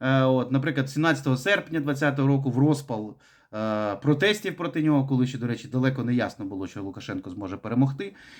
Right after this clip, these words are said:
і втопити в крові повстання проти себе. Е, от, е, він закликав тоді білорусів пробачити Лукашенка за гріхи та злочини. Е, от, е, потім він почав їздити до Лукашенка, от, наприклад, двадцятого квітня двадцять першого року.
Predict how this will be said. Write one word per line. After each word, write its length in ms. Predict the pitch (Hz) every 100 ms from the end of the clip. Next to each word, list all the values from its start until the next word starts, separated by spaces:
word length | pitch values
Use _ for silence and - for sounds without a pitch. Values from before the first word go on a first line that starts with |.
| -
і 100 | 127
втопити 460 | 127 156 139 143 139
в 80 |
крові 320 | - 135 127 131
повстання 480 | 131 - 131 127
проти 260 | 120 131 135
себе. 420 | - 254 196 185 - - - -
Е, 340 | 139 139 139 139
от, 440 | 139 131 131 -
е, 540 | 123 123 123 120 120 113
він 300 | 220 208 160
закликав 500 | 143 139 143 170 -
тоді 180 | 135
білорусів 520 | 131 127 143 151 143 135
пробачити 540 | 160 147 190 185 160
Лукашенка 760 | 156 143 139 165 165 139 151
за 360 | 135 139 143 139 - - -
гріхи 400 | 127 131 135 131
та 140 | 123
злочини. 580 | 104 131 135 - 82 82 - _ - - -
Е, 360 | 107 101 101
от, 500 | 104 101 85 - -
е, 240 | 107 107 110
потім 340 | 240 247 226
він 180 | 196 175
почав 340 | 170 160 135
їздити 380 | 139 247 233 214
до 100 | 190
Лукашенка, 560 | 190 170 156 165 151 139
от, 60 |
наприклад, 320 | 131 131 131
двадцятого 420 | 113 113 127 123 113
квітня 320 | 123 120 107
двадцять 260 | 110 113
першого 380 | - 110 - 113
року. 320 | 113 107 -